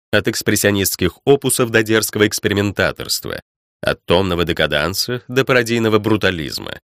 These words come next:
Стилистический поворот Хиндемита к тому, что принято называть необарокко, происходит именно в первой половине тысяча девятьсот двадцатых. Формируется узнаваемый линеарный, взвешенный по тону стиль.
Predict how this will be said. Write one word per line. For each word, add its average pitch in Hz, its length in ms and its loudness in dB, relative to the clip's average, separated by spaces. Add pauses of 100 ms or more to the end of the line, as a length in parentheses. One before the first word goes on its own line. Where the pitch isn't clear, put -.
(480)
Стилистический 85 760 -2
поворот 131 340 0
Хиндемита 107 640 0
к - 60 -20
тому, 71 260 -4
что 82 180 -4
принято 85 360 -2
называть 80 560 -2
необарокко, 113 1000 -2 (280)
происходит 156 600 2
именно 143 360 2
в - 80 -18
первой 123 280 2
половине 95 400 0
тысяча 85 340 -2
девятьсот 78 340 0
двадцатых. - 680 -8 (840)
Формируется 92 840 0
узнаваемый 113 680 0
линеарный, 90 800 -2
взвешенный 101 680 0
по 98 120 2
тону - 260 0
стиль. - 520 -6